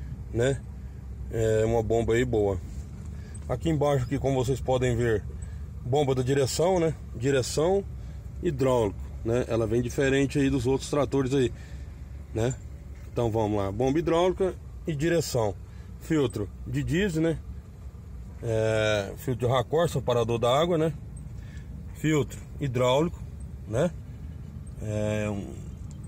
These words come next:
filtrão aí bom aí pra poder tá tirando as impurezas aí do sistema aí,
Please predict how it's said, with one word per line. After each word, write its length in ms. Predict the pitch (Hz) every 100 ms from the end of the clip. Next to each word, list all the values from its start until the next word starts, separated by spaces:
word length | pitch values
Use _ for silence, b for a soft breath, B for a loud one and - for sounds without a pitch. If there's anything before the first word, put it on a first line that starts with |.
| -
filtrão 440 | - 117 113 113
aí 100 | 110
bom 240 | 107 107 110
aí 80 | 110
pra 140 | 113
poder 260 | - 113 113
tá 120 | 120
tirando 300 | - 117 120
as 100 | 110
impurezas 600 | 120 123 123 123 104 110
aí 220 | 120 110 - B B B B - -
do 80 | 120
sistema 560 | 131 - 131 123 120
aí, 240 | 123 185